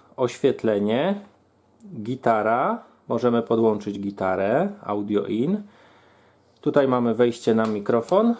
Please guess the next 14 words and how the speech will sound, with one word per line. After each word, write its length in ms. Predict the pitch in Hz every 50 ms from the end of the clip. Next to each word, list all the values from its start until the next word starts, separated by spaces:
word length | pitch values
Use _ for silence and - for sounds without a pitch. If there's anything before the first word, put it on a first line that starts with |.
| - - - - -
i 140 | 143 139 139
regulację 680 | 135 139 135 120 131 139 143 143 143 - - 151 143 127
głośności 1200 | 113 113 113 113 110 - - 131 127 131 131 127 - - - - - 131 127 127 127 123 123 123 _ _ _ _ _ _ _ _ _ _ _ _ _ _ _ _ _ _ _ _ _ _ _ _ _ _ _ _
tego 240 | - 123 120 123 120
mikrofonu. 760 | 123 123 117 - - 120 - - 160 117 107 117 160 190 202 202 - - _ _ _ _ _ _ - 107
Zaraz 300 | 123 143 151 143 - -
sobie 380 | 160 143 147 139 135 127 123
zerkniemy 540 | 120 127 131 131 127 - 151 147 147 147 135
w 80 | 131 131
instrukcję, 680 | 127 120 - - 156 - - - - 147 143 143 143 - _ _ _ _ _ _ _ _ _ _ _ _ _ _ _ _ _ _ _ _ _ _ _ _ _ _ _
co 140 | - 165 151
oznacza 400 | 151 135 143 143 139 - 147 139
przycisk 420 | - - - - - - - -
batery. 760 | 123 120 117 117 - - 185 147 110 113 117 139 165 185 202